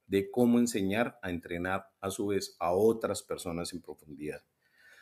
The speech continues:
A continuación, pues, ¿qué es lo que vamos a poder hacer nosotros? Pues que vamos a seguir registrando nuevas personas en nuestra primera línea y duplicar todas las mismas acciones que estamos comentando acá. Y volvemos y arrancamos con otro grupito de cinco y así sucesivamente.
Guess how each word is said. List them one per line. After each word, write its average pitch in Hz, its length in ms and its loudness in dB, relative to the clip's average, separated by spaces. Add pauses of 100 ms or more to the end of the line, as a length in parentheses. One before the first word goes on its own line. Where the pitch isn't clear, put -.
(140)
A 131 140 4
continuación, 180 840 8
pues, - 180 -2
¿qué 120 80 0
es 110 40 0
lo 113 100 0
que 120 100 2
vamos 104 340 2
a 113 100 0
poder 92 220 2
hacer 95 200 0
nosotros? 107 560 -2 (400)
Pues 95 160 -2
que - 80 -2
vamos 113 260 2
a 123 60 4
seguir 107 280 0
registrando 107 580 0
nuevas 127 340 4
personas 143 600 4
en 98 120 -4
nuestra 87 360 -2
primera 147 380 6
línea 113 460 2
y 104 100 -2
duplicar 98 720 -2
todas 98 220 -2
las 92 120 -2
mismas 85 380 -6
acciones 90 440 -6
que - 80 -18
estamos 76 320 -14
comentando 78 580 -16 (120)
acá. 131 440 -2 (340)
Y 160 120 2
volvemos 147 460 12
y 139 80 8
arrancamos 123 500 4
con 80 160 -4
otro 92 220 -6
grupito 95 380 -4
de 110 120 4
cinco 120 360 4
y 95 100 0
así 80 220 -4
sucesivamente. 78 840 -6